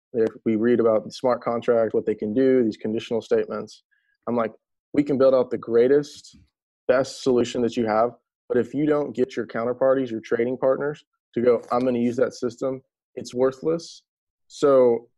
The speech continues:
basically what they've kinda understood is a member-driven,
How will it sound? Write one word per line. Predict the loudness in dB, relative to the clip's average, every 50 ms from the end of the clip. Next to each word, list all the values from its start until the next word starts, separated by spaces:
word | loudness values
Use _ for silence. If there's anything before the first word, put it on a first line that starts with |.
| _ _ _ _ _ _ _ _ _ _ _ _ _
basically | -4 -4 -4 -2 0 0 0
what | 2 2 2 2 2 4
they've | 2 0 0 0 0
kinda | -2 -2 0
understood | 0 -2 -4 -6 -6 _ 0 0 0 -2 -4
is | -4 -2 -2 -2 -2 -2 0
a | 0 2 2 2 0
member-driven, | -2 -4 -2 -2 -2 2 2 2 0 0 0 0 0 2 2 2 0 -2 -4 -8